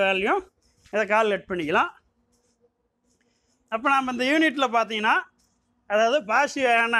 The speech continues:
என்ன, அந்த பாசிட்டிவ் அயனுக்கு, அதுல பாசிட்டிவ் அயன்லேருந்து எப்படி ப்ரொடியூஸ் பண்றோம், அந்த பாசிட்டிவ் அயன்லேருந்து E by M வேல்யூ எப்படி கால்குலேட் பண்றது, அதாவது தாம்சன் மாஸ் ஸ்பெக்ட்ரோமீட்டர், ஆம்ஸ்ட்ராங் தம்ம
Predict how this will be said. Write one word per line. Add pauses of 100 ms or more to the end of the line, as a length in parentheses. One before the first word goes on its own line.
என்ன, (680)
அந்த (120)
பாசிட்டிவ்
அயனுக்கு, (1600)
அதுல (100)
பாசிட்டிவ்
அயன்லேருந்து (460)
எப்படி (100)
ப்ரொடியூஸ்
பண்றோம், (540)
அந்த (120)
பாசிட்டிவ்
அயன்லேருந்து (260)
E (120)
by (140)
M
வேல்யூ
எப்படி
கால்குலேட்
பண்றது, (460)
அதாவது
தாம்சன்
மாஸ்
ஸ்பெக்ட்ரோமீட்டர், (680)
ஆம்ஸ்ட்ராங்
தம்ம